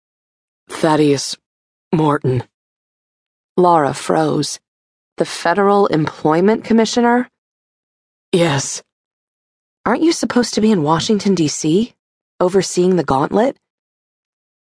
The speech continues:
"I'm flying out tomorrow morning, if I don't bleed to death." "Is this your house? I thought you moved to the capital." "I kept my home here, and a friend house sits for me.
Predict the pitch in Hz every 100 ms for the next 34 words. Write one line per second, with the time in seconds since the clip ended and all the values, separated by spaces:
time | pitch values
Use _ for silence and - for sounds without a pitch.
0 | - 143 143 - 170 156 151 143 147 -
1 | - 156 147 143 147 135 135 123 - _
2 | _ _ _ _ _ _ - 151 147 147
3 | - _ - 151 123 - 147 147 151 -
4 | 151 127 123 - - _ _ _ _ _
5 | _ _ _ - 160 175 - 202 165 190
6 | - - - _ _ _ _ 170 208 226
7 | 185 196 196 170 147 - 214 - - -
8 | - _ _ _ _ _ _ _ _ _
9 | _ 160 170 165 160 147 139 156 151 131
10 | 151 143 - _ _ _ - 151 143 143
11 | - 151 - - 170 147 143 175 151 -
12 | 156 - - 147 139 120 147